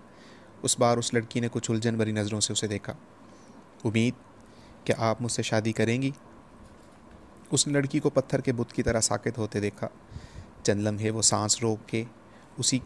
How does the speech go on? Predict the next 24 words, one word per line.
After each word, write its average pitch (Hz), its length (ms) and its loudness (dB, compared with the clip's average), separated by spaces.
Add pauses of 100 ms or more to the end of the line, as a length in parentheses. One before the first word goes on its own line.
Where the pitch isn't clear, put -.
(160)
طرح 110 180 4
کھڑی 110 300 -2
رہی، 104 220 -4 (220)
پھر 123 80 2
وہ 127 100 2
بڑی 131 180 2
تیزی 131 280 2
سے 127 100 0
کاؤنٹر 117 320 -2
کے 113 140 -2
پیچھے 113 260 -2
دروازے 107 360 0
سے 110 180 0
غائب 101 260 0
ہو 101 180 -2
گئی۔ 104 160 -4 (720)
ڈینیل 127 320 4
کچھ 143 200 0
دیر 135 140 4
اس 131 100 -2
کا 131 100 0
انتظار 117 320 2
کرتا 113 360 0
رہا، 110 280 -4